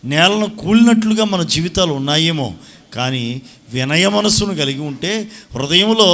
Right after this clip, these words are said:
విశ్వాసాన్ని కనుక మనం కలిగి ఉంటే, నిశ్చయంగా తల ఎత్తుతాడు.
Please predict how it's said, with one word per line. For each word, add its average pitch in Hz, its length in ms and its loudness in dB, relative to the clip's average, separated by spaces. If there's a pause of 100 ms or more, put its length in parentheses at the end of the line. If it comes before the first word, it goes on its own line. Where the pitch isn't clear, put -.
విశ్వాసాన్ని 208 800 4
కనుక 180 260 0
మనం 147 220 -4
కలిగి 120 300 -6
ఉంటే, 160 560 -4 (1160)
నిశ్చయంగా 113 800 -6
తల 156 220 -6
ఎత్తుతాడు. 117 520 -10